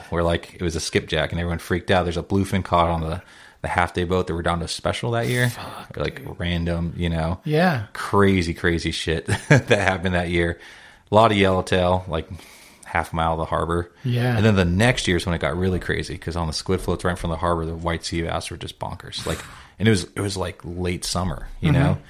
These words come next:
Speaker 1: So I caught, like, huge sea bass. I just, my dad just sent me some pictures that he found, you know, of us holding, you know, thirty, forty pound white sea bass. And I'm like, you know, I didn't,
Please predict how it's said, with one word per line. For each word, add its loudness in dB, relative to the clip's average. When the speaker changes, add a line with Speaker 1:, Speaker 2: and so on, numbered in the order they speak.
Speaker 1:
So 0
I 4
caught, -2
like, 0
huge 0
sea 0
bass. 0
I 2
just, 0
my 4
dad 2
just -6
sent -4
me -4
some -8
pictures -4
that -4
he -8
found, -4
you 0
know, 2
of 0
us -2
holding, 0
you -2
know, -4
thirty, 0
forty -4
pound -4
white -4
sea -2
bass. -6
And -10
I'm -8
like, -14
you -6
know, -8
I -10
didn't, -6